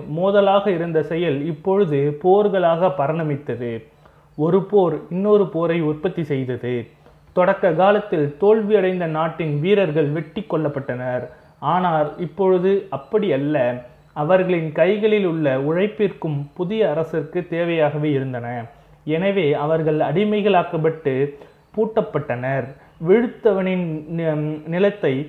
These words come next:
வென்றவன் வாள் கொண்டு உழுது பயிரிட்டான்.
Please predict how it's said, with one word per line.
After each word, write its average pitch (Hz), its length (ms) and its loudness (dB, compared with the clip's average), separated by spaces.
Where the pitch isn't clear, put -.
வென்றவன் 165 720 2
வாள் 180 380 4
கொண்டு 214 420 0
உழுது 185 320 2
பயிரிட்டான். 143 760 -2